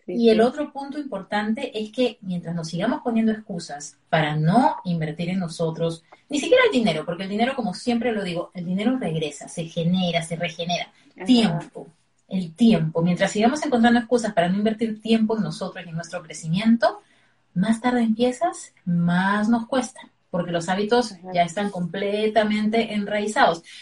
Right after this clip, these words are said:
Speaker 2: Tú me lo hablas con una frescura, me lo dices con una alegría, y yo he tenido otros casos de personas con mucho más recorrido de vida, con las ideas mucho más establecidas, las creencias más
Speaker 1: Eh,
Speaker 2: como que
Speaker 1: eso.
Speaker 2: clavadas así,
Speaker 1: Ujú,
Speaker 2: cuesta
Speaker 1: ujú.
Speaker 2: más.
Speaker 1: Eso,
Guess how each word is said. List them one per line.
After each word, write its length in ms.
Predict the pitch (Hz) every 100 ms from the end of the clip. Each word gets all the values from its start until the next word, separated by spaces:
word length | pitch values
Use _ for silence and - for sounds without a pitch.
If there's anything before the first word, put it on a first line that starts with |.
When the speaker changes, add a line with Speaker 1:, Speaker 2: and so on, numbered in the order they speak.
| -
Speaker 2:
Tú 100 | 240
me 100 | 247
lo 80 | 247
hablas 200 | 262 -
con 120 | 202
una 180 | 196 220
frescura, 580 | 214 196 - 202 208 208
me 140 | 202
lo 100 | 196 196
dices 240 | 208 254
con 160 | - 202
una 140 | 220
alegría, 720 | 220 185 196 208 208 208 208 - _ _
y 100 | 202
yo 80 | 202
he 40 |
tenido 280 | 202 226 247
otros 240 | 254 247 -
casos 320 | 220 202 233
de 80 | 220
personas 480 | 170 185 185 202 - _ _ _ _
con 160 | - 156
mucho 500 | 202 339 403 403 339
más 200 | 302 302
recorrido 500 | 302 269 254 262 254
de 100 | 226
vida, 320 | 226 226 226
con 140 | 202
las 160 | 175 -
ideas 240 | 180 190
mucho 440 | 208 277 339 339 302
más 160 | 262 262
establecidas, 600 | - 240 208 202 220 202
las 140 | 185
creencias 460 | 180 190 214 220 190
más 580 | 208 220 254 262 196
Speaker 1:
Eh, 160 | 208 196
Speaker 2:
como 220 | 190 180
que 180 | - 170
Speaker 1:
eso. 140 | 196 190
Speaker 2:
clavadas 640 | 185 156 160 208 240 233
así, 380 | 185 - 262 - - -
Speaker 1:
Ujú, 380 | 220 180 220 214
Speaker 2:
cuesta 240 | 220 214
Speaker 1:
ujú. 80 | 202
Speaker 2:
más. 360 | 202 - - _ _ _ _ _ _ _ _ _ _ _
Speaker 1:
Eso, 360 | 160 190 185